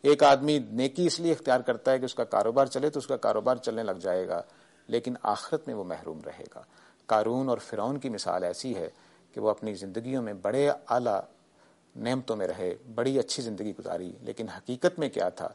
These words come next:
کہ جب وہ دنیا سے رخصت ہوئے تو وہ دوزخی بن کر رخصت ہوئے۔ تو یہ بات سامنے رکھنی چاہیے کہ مشکلیں نیکوں پر بھی آتی ہیں، بروں پر بھی آتی ہیں، لیکن اگر دلوں پر مہر لگ گئی ہو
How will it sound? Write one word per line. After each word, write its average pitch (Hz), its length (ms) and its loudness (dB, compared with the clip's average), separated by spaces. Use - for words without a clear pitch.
کہ - 60 -16
جب 107 240 0
وہ 104 100 0
دنیا 113 340 -6
سے - 120 -8
رخصت 156 320 -2
ہوئے 92 220 -2
تو 107 140 -8
وہ 98 120 -6
دوزخی 110 400 -4
بن 127 180 -12
کر - 100 -12
رخصت - 300 -10
ہوئے۔ - 140 -12
تو 131 80 -6
یہ 160 120 6
بات 139 200 8
سامنے 135 260 0
رکھنی 120 280 0
چاہیے 104 400 -4
کہ - 180 -8
مشکلیں 131 640 -4
نیکوں 110 380 -6
پر 117 160 -4
بھی 113 160 -4
آتی 98 300 -4
ہیں، 98 220 -14
بروں 113 280 -2
پر 117 140 0
بھی 107 180 -2
آتی 87 300 -4
ہیں، 82 160 -12
لیکن 156 360 -2
اگر 143 200 4
دلوں 143 220 2
پر 147 140 2
مہر 107 360 0
لگ 135 240 4
گئی 117 160 -2
ہو 90 200 -6